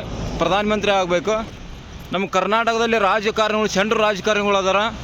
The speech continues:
ಕರ್ನಾಟಕಕ್ಕೆ ಒಬ್ಬ ಯೋಗಿ ಆದಿತ್ಯನಾಥ ಮುಖ್ಯಮಂತ್ರಿ ನಮಗೆ ಬೇಕಂತೇಳಿ ರಾಮನ ಹತ್ರ ಬೇಡಿಕೆ ಇಟ್ಟಿದ್ದೀನಿ.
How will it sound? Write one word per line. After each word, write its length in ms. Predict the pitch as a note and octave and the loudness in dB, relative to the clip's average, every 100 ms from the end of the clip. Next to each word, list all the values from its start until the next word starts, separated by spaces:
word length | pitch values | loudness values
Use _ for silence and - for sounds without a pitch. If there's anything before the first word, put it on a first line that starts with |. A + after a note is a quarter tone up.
| - - - - | -10 -8 -8 -4
ಕರ್ನಾಟಕಕ್ಕೆ 1040 | F#3+ G#3+ A#3 A#3 A3 A3 A#3 A#3+ F#3+ - | 0 0 0 0 0 0 0 0 -2 -2
ಒಬ್ಬ 160 | F3+ F#3 | 0 2
ಯೋಗಿ 320 | G3+ G3+ G#3+ | 2 2 2
ಆದಿತ್ಯನಾಥ 580 | A3+ A3+ A#3 A3+ A3 G#3+ | 2 0 0 0 2 2
ಮುಖ್ಯಮಂತ್ರಿ 720 | A3+ G#3 G#3+ A3+ A3 A3 A3+ A3 - - - - - - | 2 2 2 2 2 2 2 2 2 2 2 4 4 4
ನಮಗೆ 200 | F#3+ G3+ | 4 2
ಬೇಕಂತೇಳಿ 600 | G#3+ A#3 A3+ A3+ A3+ A#3 | 2 2 2 4 2 2
ರಾಮನ 340 | A3 G#3+ A3 | 2 2 2
ಹತ್ರ 220 | A3+ A3+ A3 | 2 2 2
ಬೇಡಿಕೆ 340 | G#3+ A3 G#3+ | 2 2 2
ಇಟ್ಟಿದ್ದೀನಿ. 420 | G#3+ G3+ F#3+ F#3+ | 2 2 2 0